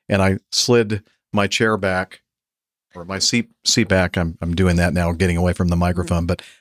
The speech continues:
I, I, about half, uh, the rail on the one forty-one g-, it starts from the side, the sidewall, and then kinda goes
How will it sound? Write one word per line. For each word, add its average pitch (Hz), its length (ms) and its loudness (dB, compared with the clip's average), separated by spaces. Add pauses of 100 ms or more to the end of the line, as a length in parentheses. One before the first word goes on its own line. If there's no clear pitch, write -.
I, 69 100 -4 (120)
I, 101 100 2 (240)
about 110 300 0
half, 131 280 -2
uh, - 40 -6 (200)
the 110 260 2
rail 110 560 2 (120)
on 104 140 4
the 98 60 2
one 104 180 4
forty-one 95 720 0
g-, - 120 -4
it 95 120 -2
starts 117 300 -2
from 101 200 0
the 90 100 0
side, 92 580 0 (380)
the 92 60 -2
sidewall, 90 580 0
and 90 160 0
then 87 100 0
kinda 87 200 -2
goes 90 360 -2